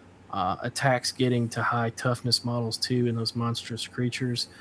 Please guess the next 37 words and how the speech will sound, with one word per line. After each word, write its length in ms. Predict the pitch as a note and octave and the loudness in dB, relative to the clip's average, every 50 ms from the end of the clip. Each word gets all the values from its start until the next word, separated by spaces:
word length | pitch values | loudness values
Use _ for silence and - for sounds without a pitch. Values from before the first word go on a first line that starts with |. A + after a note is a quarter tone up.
| - - - - - | -20 -20 -20 -16 -6
um, 280 | - B2 A2 A2+ A2 A2 | -2 0 2 2 2 0
because 320 | A#2 - - D3 C3+ - | -2 0 2 2 2 2
the 80 | A#2+ A#2 | 2 2
Lightning 440 | A#2+ C#3 F3+ G3 - A3+ F#3 D3 B2 | 4 4 4 4 4 4 2 2 2
Claws, 640 | - - C3+ C3 C3 B2+ B2 A#2+ A#2+ - - - - - | 2 0 2 4 4 6 4 4 2 2 -2 -4 -4 -2
you 120 | D3 C3+ | 0 0
know, 120 | B2+ A#2+ A#2+ | 0 2 0
they're 120 | B2 A#2+ | 0 2
gonna 200 | B2 C#3+ C#3+ C3 | 2 4 4 4
give 220 | B2+ C3+ C3+ C3 | 6 4 6 6
you 220 | B2+ B2 A#2+ A#2+ A#2 | 6 6 6 4 4
the 80 | A#2 A#2 | 2 2
re-rolled 600 | A#2+ B2+ B2+ A#2+ A#2 A#2 B2 C#3 D3 C3+ A#2+ A2+ | 2 4 4 4 6 6 8 8 8 6 4 2
attacks, 560 | A2+ - - A#2 A2+ A2+ A2+ G2+ - - - - - - - - - - - - | -2 -2 0 2 4 4 4 2 0 -4 -6 -6 -10 -20 -20 -20 -20 -20 -4 0
um, 360 | - C3+ A#2 A2 A2 A2 G#2 - | 2 2 4 2 2 0 0 0
if 180 | C3 B2+ - - | -2 0 2 2
you've 160 | A#2 G#2+ - | 2 2 4
got 280 | - B2+ A#2+ A#2 - - - - | 4 4 4 4 2 -2 -4 -2
two 220 | - A#3 A3+ E3+ | 2 4 6 6
of 100 | C#3 A#2+ | 6 6
'em, 140 | B2 A#2+ B2 | 4 2 2
but 140 | D#3+ E3 - | 2 2 4
also 680 | C#3 D#3+ G3 F#3 - - D#3 C#3 C3 C3 B2+ A#2+ - - - - - - - - - | 6 6 6 6 6 6 6 6 6 6 4 2 0 -4 -12 -20 -20 -20 -20 -10 0
you're 140 | - C#3 C#3+ | 2 6 8
gonna 240 | D#3 D3+ C#3 A#2+ A#2 | 8 8 8 8 6
re-roll 540 | A#2 A#2+ C#3 D#3 D#3+ D#3 D3+ D3 C#3+ C3+ B2 | 6 6 6 8 8 8 8 8 8 6 4
attack 520 | A#2+ - - D3 C#3+ C3+ A#2+ G#2+ - - - - - | 2 2 4 6 6 6 4 2 -2 -6 -18 -14 -8
on 280 | - C#3 C3 B2 B2 A#2+ | -4 -2 0 2 2 2
a 40 | A#2+ | 4
model 400 | B2 B2 C3+ C#3+ C#3+ C#3 C3 A#2+ | 4 6 6 8 8 6 6 4
that 220 | B2+ A#2+ - - | 2 0 0 -2
you're 100 | A#2+ - | 0 2
already 380 | - C3 C#3 C#3 C3+ B2+ A#2+ A#2 | 4 6 6 6 6 6 4 4
one 400 | A2+ A#2 B2+ C3 C3 B2+ B2 B2 | 4 4 4 4 6 4 4 4
less 300 | A#2+ A#2+ A#2+ - - - | 4 4 4 2 0 -2
to 100 | - A2+ | -2 -2
wound. 380 | A2 B2 B2 A#2+ G#2+ - - | 0 2 2 2 0 -2 -4